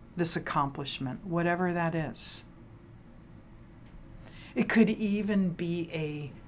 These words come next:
somewhat of a checklist with you having it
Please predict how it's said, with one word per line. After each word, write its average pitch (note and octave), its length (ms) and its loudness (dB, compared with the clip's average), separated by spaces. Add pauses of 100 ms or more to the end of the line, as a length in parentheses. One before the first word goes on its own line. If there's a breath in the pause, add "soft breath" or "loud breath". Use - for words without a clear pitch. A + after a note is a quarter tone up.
(360)
somewhat F#3+ 440 8
of F3 100 4
a C#3 120 0 (180)
checklist - 1160 0 (320 loud breath)
with F#3 240 2
you F3+ 120 6
having D#3+ 460 0
it C#3 220 -6